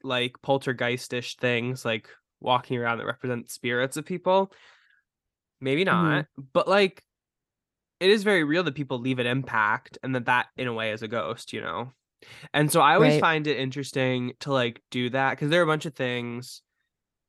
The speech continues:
Speaker 1: that kind of, like, a wi-, like, the witch, which Becca and I were talking off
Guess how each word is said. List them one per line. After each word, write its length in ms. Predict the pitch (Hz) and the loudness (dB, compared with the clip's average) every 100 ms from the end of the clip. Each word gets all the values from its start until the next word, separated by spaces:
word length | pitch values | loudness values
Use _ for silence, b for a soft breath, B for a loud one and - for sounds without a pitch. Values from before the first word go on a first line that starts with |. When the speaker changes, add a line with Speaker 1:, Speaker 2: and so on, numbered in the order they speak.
| _ _ _ _ _ _ _ | _ _ _ _ _ _ _
Speaker 1:
that 840 | 127 127 123 98 85 - - - - _ _ _ _ _ _ _ _ _ - | -4 2 4 4 0 -6 -16 -16 -16 _ _ _ _ _ _ _ _ _ -10
kind 480 | - 127 120 120 | -2 0 -2 -4
of, 440 | 117 110 107 107 131 | -4 -2 -4 -6 -2
like, 160 | 147 | 0
a 60 | 147 | 2
wi-, 220 | 131 139 | 2 0
like, 220 | 151 147 131 | -2 -2 -2
the 100 | 131 | 0
witch, 500 | 165 131 117 - - | 2 0 -2 -12 -8
which 180 | 131 - | -8 -4
Becca 180 | 131 131 | -2 0
and 60 | 123 | 0
I 60 | |
were 80 | 120 | 0
talking 360 | 127 120 123 113 | -2 -2 -4 -6
off 300 | 117 117 | -4 -6